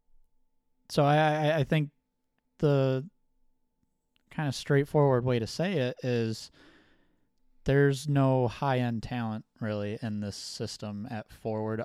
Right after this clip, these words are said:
other than Danielson, and that kind of is the issue. Um, and you mentioned Buffalo. To compare it to Buffalo,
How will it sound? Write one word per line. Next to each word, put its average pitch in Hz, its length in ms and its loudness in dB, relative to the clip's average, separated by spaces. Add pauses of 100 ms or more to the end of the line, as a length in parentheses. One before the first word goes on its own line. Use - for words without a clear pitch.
other 110 260 -2
than 104 180 -6
Danielson, 101 600 -10
and 101 240 -8
that 107 340 -8
kind 117 280 -8
of 107 200 -8
is 113 220 -6
the 107 140 -6
issue. 101 640 -8 (640)
Um, 104 440 -14 (140)
and 107 360 -10 (340)
you 123 100 -6
mentioned 117 460 -4
Buffalo. 107 800 -6 (160)
To - 140 -16
compare 131 480 -4
it 127 140 -6
to 117 100 -10
Buffalo, 110 800 -6